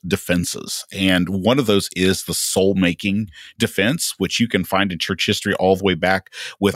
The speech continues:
Irenaeus of Lyon in the second century. It's simply saying that evil and suffering are necessary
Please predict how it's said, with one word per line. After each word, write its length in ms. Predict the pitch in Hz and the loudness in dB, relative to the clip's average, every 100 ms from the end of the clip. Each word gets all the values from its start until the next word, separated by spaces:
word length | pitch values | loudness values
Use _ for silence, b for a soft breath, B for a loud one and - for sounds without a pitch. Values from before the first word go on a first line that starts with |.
| - | 0
Irenaeus 520 | 104 98 90 90 - | 0 2 2 2 0
of 120 | 80 | -2
Lyon 400 | 85 87 95 117 | 2 2 4 4
in 100 | 90 | 2
the 60 | 80 | 0
second 500 | - 101 - 104 - | -2 -2 0 -4 -6
century. 420 | - 101 - - | -4 -2 -2 -2
It's 140 | 80 | -2
simply 300 | - 127 120 | -2 -2 -2
saying 480 | 101 - 101 101 104 B B - | -2 0 2 2 0 B B -4
that 140 | 107 110 | -2 4
evil 400 | 131 131 131 117 | 4 6 2 2
and 160 | 92 90 | 0 0
suffering 520 | - 113 - 117 113 | 2 0 0 -2 0
are 140 | 95 92 | 2 2
necessary 880 | 85 95 - 131 - 117 127 185 | 2 2 0 -2 0 0 -2 -6